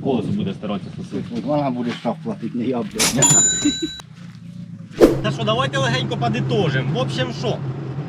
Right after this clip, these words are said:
Speaker 1: е, в общем, із, е, мінусів. У нас не роблять задні амортизатори. Е, у нас ззаді хана тягам. Хана тягам, може не всім,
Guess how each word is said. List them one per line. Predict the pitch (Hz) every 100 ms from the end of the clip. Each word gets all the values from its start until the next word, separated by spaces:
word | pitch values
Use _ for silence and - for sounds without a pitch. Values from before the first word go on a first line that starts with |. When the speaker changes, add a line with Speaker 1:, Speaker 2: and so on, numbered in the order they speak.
| 196 190 - 185
Speaker 1:
е, | 185 185 - 196
в |
общем, | 254 - - 240 240 214 - - - - - - 233
із, | 262 - 226
е, | 226 226 226
мінусів. | 226 233 240 - 196 - - - - - - - - -
У | 185
нас | 240 226
не | 233
роблять | 220 190 170 160 135
задні | 185 180 160
амортизатори. | 147 143 135 139 131 120 151 190 - - - - 151
Е, | 151 160 156
у |
нас | 185 233 160
ззаді | 139 160 135 135 135
хана | 156 160 135
тягам. | 135 127 131 175 196 - - - - -
Хана | 202 214
тягам, | 214 214 202 202 180
може | 180
не | 180
всім, | 147 170 160